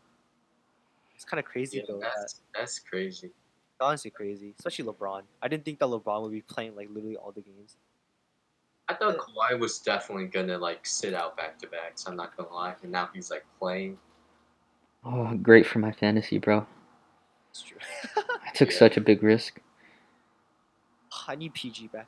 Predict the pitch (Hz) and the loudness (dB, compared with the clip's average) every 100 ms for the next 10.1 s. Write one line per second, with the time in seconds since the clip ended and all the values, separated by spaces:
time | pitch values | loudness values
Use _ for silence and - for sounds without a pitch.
0 | _ 120 120 _ _ - 127 135 - _ | _ -20 -20 _ _ -20 -20 -20 -20 _
1 | _ - _ _ _ _ _ _ _ _ | _ -20 _ _ _ _ _ _ _ _
2 | _ _ _ _ _ 151 165 - - - | _ _ _ _ _ -8 -8 -8 -20 -18
3 | - 127 131 120 120 _ _ - 123 110 | -10 -8 -8 -12 -20 _ _ -16 -4 -4
4 | 107 104 104 - - 113 110 - 113 107 | -2 -6 -10 -12 -6 -4 -6 -8 -6 -6
5 | 120 139 - 160 143 139 - - 110 107 | -6 -6 10 10 10 4 0 -4 -6 0
6 | - 135 - 254 254 - - 185 107 - | 8 10 12 12 12 12 12 12 12 -4
7 | - - - - _ - 151 151 147 135 | -14 -16 -18 -20 _ 0 4 4 2 -2
8 | - 143 196 147 - - - - 190 170 | -10 2 4 4 2 -20 -12 0 4 4
9 | 147 135 143 190 202 - 156 160 135 160 | 4 2 0 0 0 -2 -4 -2 0 2